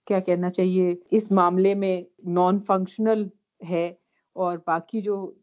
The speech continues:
چائلڈ پروٹیکشن یونٹس کوئی تھوڑے بہت جو ہیں وہ بھی نان فنکشنل ہیں، بس ایسے ہی، وہ کیا کہتے ہیں اس کو، خانہ پوری کے لیے بنی ہوئی ہیں چیزیں۔ They don't work، کہ وہ فنکشن نہیں کرتے ہیں۔ یہ، یہ سب، آ، یونٹس جو ہیں، یہ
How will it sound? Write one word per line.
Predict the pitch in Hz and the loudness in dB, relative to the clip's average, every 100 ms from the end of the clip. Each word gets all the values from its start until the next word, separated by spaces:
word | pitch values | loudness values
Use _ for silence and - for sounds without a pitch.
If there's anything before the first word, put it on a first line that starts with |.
| _ | _
چائلڈ | 190 180 196 | -4 -4 -4
پروٹیکشن | 214 185 - 202 190 | -10 -12 -10 -10 -8
یونٹس | 185 190 196 _ 151 _ _ | -6 -8 -10 _ -20 _ _
کوئی | - 190 _ | -12 -12 _
تھوڑے | 214 190 202 | -6 -2 -2
بہت | 202 196 175 | -2 -4 -2
جو | 190 | -4
ہیں | 180 175 | -4 -2
وہ | 175 | -4
بھی | 175 208 - | -4 -10 -8
نان | 180 180 185 | -6 -4 -4
فنکشنل | 180 175 - 202 196 180 | -6 -8 -8 -6 -4 -4
ہیں، | 175 180 _ _ 190 | -8 -10 _ _ -4
بس | 196 | 0
ایسے | 214 208 269 | 0 0 0
ہی، | 247 - - | -4 -6 -10
وہ | 156 190 | -6 -4
کیا | 202 226 269 | -4 -4 -4
کہتے | 240 202 214 | -4 -6 -8
ہیں | |
اس | 208 | -8
کو، | 226 | -6
خانہ | 214 190 202 269 | -2 -2 -2 -2
پوری | 285 277 285 - - | -2 -2 -2 -6 -10
کے | 262 | -8
لیے | 240 247 | -6 -4
بنی | 214 208 226 | -2 0 0
ہوئی | 226 220 | 0 -2
ہیں | 208 | -4
چیزیں۔ | 208 190 185 190 190 | -8 -10 -8 -4 -2
They | 180 220 | 2 2
don't | 233 220 - 151 | 2 -2 -14 -2
work، | 165 196 277 - - - - | 2 2 2 -4 -20 -20 -2
کہ | 262 | 0
وہ | 269 269 | 2 2
فنکشن | 254 254 302 233 | 0 -2 -2 -4
نہیں | 190 | -6
کرتے | 151 147 190 | -10 -12 -10
ہیں۔ | 247 311 | -8 -6
یہ، | 247 247 214 | -4 -4 -4
یہ | 226 | -6
سب، | 233 254 226 | -4 -6 -6
آ، | 208 | -6
یونٹس | 202 196 214 220 233 - | -4 -4 -4 -4 -6 -6
جو | 233 | -6
ہیں، | 220 220 | -6 -6
یہ | 220 | -6